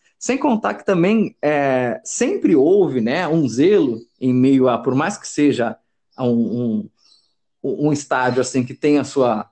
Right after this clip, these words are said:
a su-, a sua questão ligada à prefeitura, mas, ah, de acesso, né, a diferentes formas da população. O, resumidamente, o tobogã salva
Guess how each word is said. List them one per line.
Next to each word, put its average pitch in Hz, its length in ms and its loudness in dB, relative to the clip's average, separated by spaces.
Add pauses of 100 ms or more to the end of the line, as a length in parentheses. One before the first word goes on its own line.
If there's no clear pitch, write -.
(160)
a 127 100 -4
su-, - 180 -8
a 135 60 0
sua 135 180 -2
questão 131 560 0 (800)
ligada 127 360 0
à - 20 0
prefeitura, 143 840 0 (560)
mas, 262 680 -2 (100)
ah, 156 720 0 (100)
de 202 140 -4
acesso, 220 720 -4 (460)
né, 185 320 -4 (120)
a 151 80 -6
diferentes 226 460 -2
formas 254 280 0
da 302 100 -4
população. 196 1000 -2
O, 175 300 -4
resumidamente, 226 840 2
o 220 60 -4
tobogã 233 460 2
salva 214 640 0